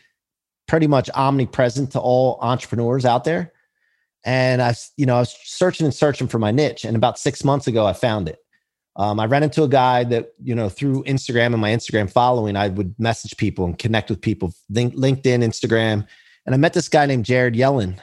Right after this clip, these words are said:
And, uh, come to find out, we've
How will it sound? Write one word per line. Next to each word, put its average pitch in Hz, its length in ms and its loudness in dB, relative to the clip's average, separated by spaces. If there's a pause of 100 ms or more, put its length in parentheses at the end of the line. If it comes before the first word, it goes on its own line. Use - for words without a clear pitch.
And, 107 560 -2
uh, 104 400 0 (340)
come 139 200 0
to 131 40 2
find 123 280 2
out, 127 320 2 (280)
we've 113 520 -4